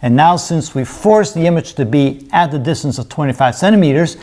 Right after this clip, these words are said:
and we know the distance of the object, we can now calculate the magnification using this equation, minus S prime over S. So this is equal to minus a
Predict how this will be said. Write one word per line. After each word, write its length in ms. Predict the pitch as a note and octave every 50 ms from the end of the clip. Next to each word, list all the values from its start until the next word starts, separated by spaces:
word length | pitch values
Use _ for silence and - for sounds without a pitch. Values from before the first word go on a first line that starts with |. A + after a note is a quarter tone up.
| - - - - - -
and 100 | D3+ C3+
we 80 | C#3
know 180 | C#3+ D#3+ F3 F3
the 120 | C#3+ C#3+
distance 580 | B2 G#2+ A#2+ C3 C3+ - - E3 D#3+ D3+ C3 - - -
of 200 | - D3 C3+ A2+
the 160 | A#2 B2 A#2 -
object, 640 | - E3+ G#3+ C#4 C#4+ A3+ C#3+ D#3+ F3 E3+ F3 -
we 100 | D3 D3
can 140 | C#3+ - C#3
now 160 | C#3+ C3 B2+
calculate 540 | - - - - G3+ A3+ A3 - G#3+ G3+ F3
the 80 | - E3
magnification 840 | D#3+ D3+ C#3+ C#3 C3+ B2+ A#2 C3 - C#3 C3 B2 - - C3 B2+
using 260 | B2+ B2+ A#2 A2 B2+
this 220 | A#2 A#2+ C4+ C4 G3+
equation, 600 | C4 B3+ - F#3 E3+ D#3 D3 C3+ D3 C#3+ C3+ B2 - - - - - - -
minus 400 | - A#2+ A#2+ C3+ D3 C#3 A#2+ G#2
S 160 | C#3 C3 - -
prime 320 | - - C3+ B2+ B2 A#2+
over 240 | A2+ G#2+ G2+ A#2+ B2
S. 540 | C3+ E3+ E3 C3 - - - - - - -
So 120 | - - C3+
this 240 | A2 C#3+ C#3 G2 A#2
is 160 | A#2 G2 A#2+
equal 200 | C3+ A#2+ B2+ A#2+
to 120 | - A#2+
minus 800 | G#2+ A2 A#2 C3+ E3 G3+ A3+ B3+ C4 B3 - - - - - - _ _ _ _ _ - - - - - - _ _ _ _ _ _ _ -
a 520 | C#3+ C#3 C3+ C3 B2+ A#2+ A#2 A#2+ A#2+ -